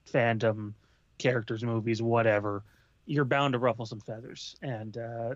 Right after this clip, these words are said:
some people ruffle more feathers than others. And, uh, uh, I, I've probably been one of those people. Uh, earlier this year, Zach and I, uh, and a couple others, uh, did Call the Banners, which was a seventeen-week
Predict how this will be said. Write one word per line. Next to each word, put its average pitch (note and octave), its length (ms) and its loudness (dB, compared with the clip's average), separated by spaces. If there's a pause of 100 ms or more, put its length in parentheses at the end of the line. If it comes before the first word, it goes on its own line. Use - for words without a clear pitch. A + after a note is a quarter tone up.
some A#2 300 -4
people A2+ 400 -4
ruffle A#2+ 300 0
more A#2 180 -2
feathers A2+ 380 -4
than A2+ 120 -2
others. D#3+ 380 0
And, A#2+ 300 -4
uh, A#2+ 140 0 (600)
uh, C3+ 60 0
I, C3 340 -2
I've B2+ 180 0
probably A#2+ 260 2
been A#2 140 2
one B2 140 4
of C3+ 80 2
those B2 160 0
people. C#3 480 -6 (160)
Uh, B2 360 -4 (180)
earlier D3 380 6
this C3 220 0
year, C3 360 0 (200)
Zach B2+ 340 2
and B2+ 120 2
I, A#2+ 360 0 (560)
uh, - 40 -8
and A#2 280 -2
a A#2 40 -10
couple B2+ 320 0
others, A#2 560 0 (100)
uh, A2+ 140 -2
did A#2+ 220 0
Call B2+ 200 4
the A#2+ 100 2
Banners, A#2+ 580 0
which C3 180 -8
was A#2+ 180 -4
a A2 260 -2
seventeen-week A#2+ 1120 0